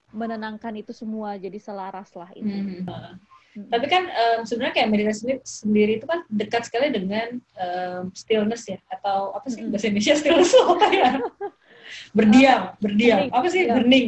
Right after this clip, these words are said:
Speaker 2: hening, ya.
Speaker 1: Ya.
Speaker 2: Hening, berdiam.
Speaker 1: Mm-mm.
Speaker 2: Sebenarnya mungkin, wah, itu sih, itu, itu sih yang gue, em, melihat meditasi itu sebagai media untuk diam ya, karena kita udah kebanyakan gerak ya di diri. <laughs>
Speaker 1: Iya, benar, benar.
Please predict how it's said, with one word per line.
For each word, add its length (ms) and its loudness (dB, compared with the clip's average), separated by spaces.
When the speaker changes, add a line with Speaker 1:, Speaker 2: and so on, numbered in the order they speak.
Speaker 2:
hening, 320 2
ya. 300 -4
Speaker 1:
Ya. 100 -16
Speaker 2:
Hening, 360 0
berdiam. 500 -2
Speaker 1:
Mm-mm. 240 -12
Speaker 2:
Sebenarnya 320 -2
mungkin, 240 -2
wah, 260 4
itu 100 0
sih, 120 -2
itu, 160 -4
itu 120 0
sih 120 2
yang 200 2
gue, 260 6
em, 440 0
melihat 460 -2
meditasi 400 -4
itu 80 -6
sebagai 520 -4
media 440 0
untuk 160 -4
diam 320 2
ya, 160 -2
karena 260 -2
kita 220 -2
udah 100 0
kebanyakan 420 0
gerak 220 0
ya 140 2
di 80 -2
diri. 360 2
<laughs> 520 0
Speaker 1:
Iya, 240 -6
benar, 480 -12
benar. 240 -6